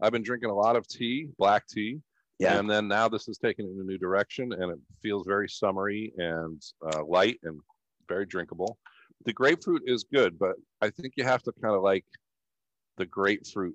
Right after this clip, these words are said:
Speaker 1: area of stuff. And there are many people out there that that's like an off-putting taste. I don't
Speaker 2: But
Speaker 1: think it's overwhelming in this, but I think it's, it, it's a little bit more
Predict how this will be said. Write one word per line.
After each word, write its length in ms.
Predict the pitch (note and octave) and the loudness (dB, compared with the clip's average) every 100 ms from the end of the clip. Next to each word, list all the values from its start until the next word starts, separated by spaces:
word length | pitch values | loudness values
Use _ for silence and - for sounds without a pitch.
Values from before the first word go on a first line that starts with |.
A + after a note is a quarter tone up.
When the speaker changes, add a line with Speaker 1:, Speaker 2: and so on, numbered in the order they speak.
| - | 0
Speaker 1:
area 420 | G2 G2 F#2 D#2 | 2 4 4 2
of 220 | - D2 | -2 -8
stuff. 320 | - - D2 F2 | -6 -2 -2 -2
And 100 | F2 | -4
there 140 | F#2 | -2
are 60 | F#2+ | -2
many 160 | G2 | -6
people 300 | F2 G2 F#2 | -6 -6 0
out 140 | F#2 F2 | 2 2
there 160 | E2+ | -2
that 140 | D#2+ D2+ | -4 -2
that's 200 | E2+ - | -2 -2
like 120 | D#2+ D#2+ | -8 -8
an 80 | - | -10
off-putting 560 | D#2+ D#2+ - F2 D2 D2 | -8 -8 -8 -12 -12 -8
taste. 420 | - F2+ A2 - - - _ _ _ A2 | -4 -2 -4 -10 -18 -20 _ _ _ 6
I 40 | |
don't 80 | C3 | 6
Speaker 2:
But 60 | C#3+ | 6
Speaker 1:
think 120 | C#3 | 2
it's 120 | - | 2
overwhelming 580 | B2 G#2+ G2+ C3 C#3 F2 | 4 4 4 4 4 -2
in 100 | D#2 | -4
this, 180 | D#2 - | -6 -4
but 100 | F#2+ F2+ | 2 2
I 60 | |
think 200 | E2 - F#2+ | 2 -2 -2
it's, 260 | F2+ - - | -4 -8 -6
it, 140 | F#2 - - | -6 -6 -6
it's 240 | F#2+ F2 | -6 -4
a 40 | F#2 | -2
little 240 | G2 G2+ | 0 2
bit 200 | F#2 F2 - | 2 0 -2
more 440 | F2+ F2 E2+ D#2+ | 0 4 4 4